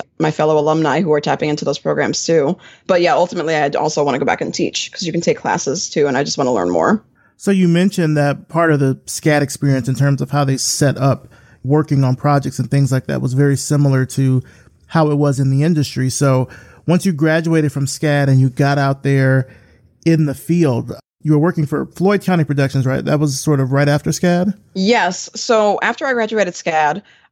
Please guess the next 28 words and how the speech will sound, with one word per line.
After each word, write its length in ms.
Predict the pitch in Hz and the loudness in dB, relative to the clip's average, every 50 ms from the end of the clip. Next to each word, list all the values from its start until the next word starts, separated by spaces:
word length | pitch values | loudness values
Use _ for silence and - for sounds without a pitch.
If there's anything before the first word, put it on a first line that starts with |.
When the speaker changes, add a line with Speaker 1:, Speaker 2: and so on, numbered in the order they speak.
| _ | _
Speaker 1:
I 220 | - 208 220 240 - | 0 2 2 2 0
opted 320 | - 208 214 - - - | 0 -4 -4 -6 -10 -10
to 100 | 196 180 | -8 -8
stay 420 | - - - - 175 170 180 180 | -8 -6 -2 0 2 2 2 2
in 120 | 151 165 165 | 2 0 0
the 60 | 156 | -2
city 440 | - - 170 151 160 180 202 226 - - _ _ _ _ | -2 -2 -2 0 0 0 0 -2 -4 -8 _ _ _ _
because 540 | - 190 - - 202 180 175 170 170 170 - - - | -6 -6 -2 0 2 4 4 4 2 0 -6 -4 -2
I 200 | 165 175 180 190 | 0 0 0 0
didn't 240 | 185 202 180 180 175 | -2 -2 -2 0 0
wanna 140 | 170 165 160 | 0 0 0
go 80 | 160 160 | -2 0
back 180 | 147 151 151 - | 0 0 -2 -2
to 120 | - 175 | -4 -4
New 120 | 160 151 151 | -2 -2 -2
Jersey. 460 | - 165 156 240 - - - 147 - | -2 -2 -2 -2 -2 -4 -6 -4 -2
Like, 140 | 190 196 202 | -2 0 0
I 60 | 214 | 2
love 180 | 220 226 254 254 | 2 2 0 0
my 100 | 233 202 | -2 -4
family 340 | - - 165 160 151 147 151 | -2 -2 -4 -4 -2 -2 -2
a 80 | 123 147 | -2 -2
lot, 320 | 151 151 139 110 - - - | -2 0 -2 -2 -2 -4 -4
and 120 | 156 170 | -2 -2
they're, 160 | 175 156 160 - | -2 -2 -2 -2
they're 160 | 190 196 - | 0 0 2
awesome 320 | - 143 151 160 - 143 | 2 0 0 -2 -4 -6
people, 440 | 139 - 107 101 - 95 98 - - | -6 -6 -8 -4 -2 0 0 0 -2